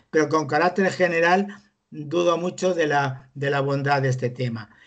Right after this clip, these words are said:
Y esas empresas que están pidiendo ese pasaporte de inmunidad o ese certificado, me parece que es una actitud defensiva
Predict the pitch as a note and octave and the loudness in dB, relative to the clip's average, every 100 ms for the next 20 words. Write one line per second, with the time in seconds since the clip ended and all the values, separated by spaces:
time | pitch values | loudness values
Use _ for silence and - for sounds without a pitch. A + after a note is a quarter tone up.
0 | _ D3+ D#3+ E3 F3 D#3+ F3+ D#3 C3+ C3 | _ 0 0 2 0 2 -2 0 0 0
1 | D3+ D3 D3+ D#3 D#3 C#3+ C3+ C3 C3+ C3 | -2 -2 -2 0 -2 -2 -2 -2 -2 -4
2 | C3 D3+ D3 C#3 C#3 C#3+ C#3+ C#3+ C#3 D#3 | -2 -2 0 0 0 -2 -2 -2 2 2
3 | C#3 C3+ C3 C#3 C3 C3+ C3 C3 C#3 C3 | 2 0 0 -2 0 -2 -2 -4 -2 2
4 | D3+ D3+ F3 - - - - C#3+ C3 C3+ | 2 2 -2 -10 -20 -20 -8 -6 -2 0
5 | C#3+ C3 D3+ D3 D#3+ C3 D3+ C#3+ C#3+ C3+ | 0 2 0 0 -2 -2 -2 -2 -2 -4
6 | C3+ D3+ D3+ D3+ - - C3+ C3+ C#3+ C3+ | -4 0 0 0 -8 -4 -2 0 -2 -2
7 | D3 C#3+ D3+ E3 | 0 2 2 0